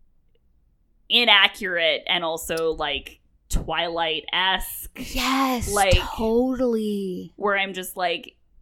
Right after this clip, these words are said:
Speaker 1: it would just be really, really cool if a show like this could do it well, and they never seem to do it in a way that doesn't just feel like they're using the First Nations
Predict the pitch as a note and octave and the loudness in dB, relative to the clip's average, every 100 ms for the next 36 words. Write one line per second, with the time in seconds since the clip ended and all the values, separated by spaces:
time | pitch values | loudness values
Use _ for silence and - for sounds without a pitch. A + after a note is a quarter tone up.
0 | _ _ _ - B3+ B3+ C4 D4 C#4+ A3 | _ _ _ -6 -2 -2 -4 -4 -2 -4
1 | F3 G3 G#3 G3+ F3 F3+ F3 D3+ - E3 | -4 -2 -2 -4 -8 -6 -8 -10 -8 -6
2 | F3 F#3+ G#3+ G#3 F3+ F3+ F3 - - D#3+ | -4 -4 -4 -4 -6 -6 -8 -8 -6 -6
3 | E3 E3+ E3+ E3+ D#3 D3+ - - - _ | -6 -6 -6 -8 -8 -8 -10 -16 -20 _
4 | _ _ _ _ _ _ _ _ - - | _ _ _ _ _ _ _ _ -10 -4
5 | G3 F3 D#3 E3+ D3+ E3+ E3+ C3+ _ _ | -4 -4 -8 -8 -4 -2 -4 -4 _ _
6 | _ _ _ _ - D#3+ D#3 D3+ D#3+ E3 | _ _ _ _ -16 -8 -4 -2 -2 -2
7 | F#3+ G#3 - E3 D#3 D#3+ D#3 D3 D3 D#3 | -4 -8 -8 -6 -6 -6 -6 -6 -6 -10
8 | D3+ D3 E3+ G3 - - E3+ D3+ D#3 D3+ | -10 -10 -12 -18 -12 -10 -8 -8 -8 -10
9 | - D#3+ C#3 D3 D#3+ D#3 - E3+ D#3+ C#3 | -10 -10 -8 -6 -4 -4 -4 -6 -6 -6
10 | C3+ C#3 D#3 - E3 D#3+ D#3 D3 C#3 D3 | -4 -4 -6 -8 -8 -8 -6 -8 -8 -10
11 | D3+ - D#3 D3 - - D3 D3 C#3 C3 | -14 -12 -12 -10 -10 -8 -8 -8 -6 -4
12 | C#3+ C#3+ - E3 D3+ D3 D3+ C#3+ C#3+ C#3 | -6 -8 -8 -6 -6 -8 -10 -10 -8 -8
13 | C#3+ D3+ D3 C#3 C#3+ D#3+ | -10 -12 -10 -10 -10 -12